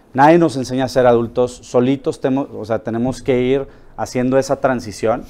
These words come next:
eh, y tenemos que empezar con, con, con, o sea, si queremos algo en el futuro, tenemos que empezar a ser responsables. Pensemos en el ahorro, pensemos en esa parte del veinte corto y, y largo plazo. Pensemos co-, en, en metas chiquitas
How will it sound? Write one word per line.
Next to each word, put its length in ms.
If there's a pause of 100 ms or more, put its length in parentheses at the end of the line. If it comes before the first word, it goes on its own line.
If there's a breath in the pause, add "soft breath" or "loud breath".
(460 loud breath)
eh, 440
y 240
tenemos 400
que 100
empezar 420
con, 320
con, 580 (1120 soft breath)
con, 300
o 40
sea, 120
si 160
queremos 540
algo 220
en 80
el 120
futuro, 320
tenemos 200
que 80
empezar 260
a 60
ser 240 (340 soft breath)
responsables. 640
Pensemos 460
en 100
el 140
ahorro, 480 (280 soft breath)
pensemos 380
en 100
esa 220
parte 360
del 180
veinte 580
corto 480
y, 180
y 140
largo 280
plazo. 420 (280 soft breath)
Pensemos 440
co-, 220
en, 320
en 120
metas 300
chiquitas 720